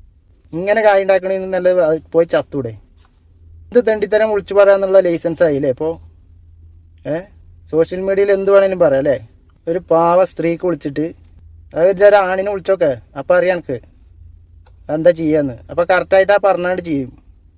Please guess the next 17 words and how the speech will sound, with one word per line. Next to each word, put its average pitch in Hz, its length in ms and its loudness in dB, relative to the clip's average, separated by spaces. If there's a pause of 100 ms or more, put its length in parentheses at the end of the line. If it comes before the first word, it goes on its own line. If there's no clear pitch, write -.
(360)
രണ്ടെണ്ണം 175 380 0
ഇരുന്ന് 185 240 -6
കിണിക്കണണ്ടില്ലേ? 156 640 -4 (840)
ജനങ്ങളതൊക്കെ 175 680 0 (100)
ഏറ്റെടുത്താ 170 400 0
കണ്ടോ? 139 180 -4 (760)
ഇതൊക്കെ 165 300 0
കണ്ടം 160 400 2
വഴി 175 200 0
ഓടും. 107 180 -8 (1600)
ഇതൊന്നും 185 320 -4
പറഞ്ഞിട്ട് 180 340 2
കാര്യമല്ല. 180 340 4 (120)
ഇതൊക്കെ 156 280 -2
എങ്ങനെ 180 220 -2 (140)
മുന്നോട്ട് 170 380 0
പോയിക്കൊണ്ടേയിരിക്കും. 170 640 2